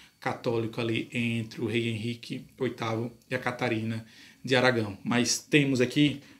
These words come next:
no Thomas More esse baluarte, essa barreira, que foi um indivíduo que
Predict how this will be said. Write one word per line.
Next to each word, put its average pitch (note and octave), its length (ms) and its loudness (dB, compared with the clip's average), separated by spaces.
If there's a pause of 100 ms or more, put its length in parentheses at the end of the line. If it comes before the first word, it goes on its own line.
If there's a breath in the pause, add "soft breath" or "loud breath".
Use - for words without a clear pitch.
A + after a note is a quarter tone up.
no C#3 260 0
Thomas C3 480 0
More C#3 500 4
esse C3 920 -2
baluarte, B2 800 0
essa A#2+ 300 -4
barreira, B2 640 0 (160)
que - 100 -20
foi C3+ 240 2
um C3+ 140 0
indivíduo C3 560 -2
que C#3 460 -6